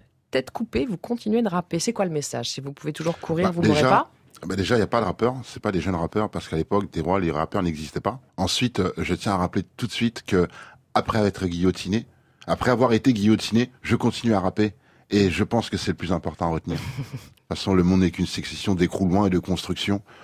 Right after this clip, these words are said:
Speaker 2: Et personne ne peut y échapper. L'important, c'est de pouvoir traverser tous ces événements-là.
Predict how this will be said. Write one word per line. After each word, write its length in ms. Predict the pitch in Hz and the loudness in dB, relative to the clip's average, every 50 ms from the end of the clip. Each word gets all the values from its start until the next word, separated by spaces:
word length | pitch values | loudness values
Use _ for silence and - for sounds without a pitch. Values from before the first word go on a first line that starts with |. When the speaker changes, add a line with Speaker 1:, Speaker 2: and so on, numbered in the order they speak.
| - - - - _ _ | -20 -20 -20 -20 _ _
Speaker 2:
Et 120 | - 85 80 | -4 -4 -2
personne 300 | - 101 92 - - 98 | 0 -2 -2 0 0 -2
ne 40 | 92 | 0
peut 120 | - 92 90 | 0 2 2
y 40 | 90 | 2
échapper. 480 | 85 - - 87 - - 104 98 92 - 104 - | 2 2 -2 -2 0 2 2 2 2 0 0 0
L'important, 680 | 107 107 104 104 107 110 - - 110 98 - 117 113 107 | 2 2 4 4 2 2 2 2 0 0 2 0 0 0
c'est 140 | - - | 0 0
de 60 | 90 - | -2 0
pouvoir 220 | - 92 90 - | 2 0 0 0
traverser 460 | - - 95 85 92 85 - - 101 - | 0 -2 0 2 2 0 0 -2 -4 -2
tous 100 | - 87 | -2 -4
ces 220 | - 92 82 85 | -4 -4 -2 0
événements-là. 420 | 82 82 82 80 80 80 78 - | 0 0 0 -2 -2 -4 -4 -6